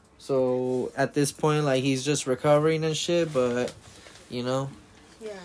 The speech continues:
Speaker 1: he's not saying he's not gonna wrestle no more, but if he never wrestled again, he would be, he would be cool with that too.
Speaker 2: Yeah.
Speaker 1: So
Speaker 2: That's crazy.
Speaker 1: yeah, that is pretty crazy. <clears throat> Um, so you wanna hear something else crazy?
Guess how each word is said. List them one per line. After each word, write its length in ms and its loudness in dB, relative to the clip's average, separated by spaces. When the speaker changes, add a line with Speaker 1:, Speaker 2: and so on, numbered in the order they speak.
Speaker 1:
he's 200 2
not 220 2
saying 300 2
he's 160 -2
not 200 -2
gonna 180 -4
wrestle 340 2
no 100 0
more, 220 0
but 160 2
if 140 6
he 100 0
never 260 -2
wrestled 380 2
again, 300 -2
he 120 -4
would 180 -4
be, 300 -2
he 220 4
would 120 2
be 100 -4
cool 260 -4
with 140 -6
that 180 -2
too. 260 -10
Speaker 2:
Yeah. 140 -12
Speaker 1:
So 560 -2
Speaker 2:
That's 160 -16
crazy. 400 -14
Speaker 1:
yeah, 120 0
that 140 2
is 200 -2
pretty 260 -8
crazy. 500 -2
<clears throat> 60 -10
Um, 760 2
so 160 0
you 120 8
wanna 200 6
hear 180 6
something 400 0
else 240 4
crazy? 500 0